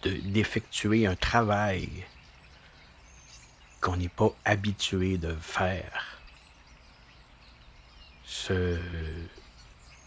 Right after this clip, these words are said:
connecter à nous en se déconnectant.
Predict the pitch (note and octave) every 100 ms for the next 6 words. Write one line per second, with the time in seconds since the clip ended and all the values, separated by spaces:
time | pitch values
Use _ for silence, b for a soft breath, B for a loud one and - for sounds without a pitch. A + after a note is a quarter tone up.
0 | - - - - - - D3 C#3 A2+ -
1 | D3 D3+ G#2+ G2+ C#3 E3 - - - -
2 | - - - - G2 F#2 F#2 A#2+ B2+ A#2
3 | G2+ - - -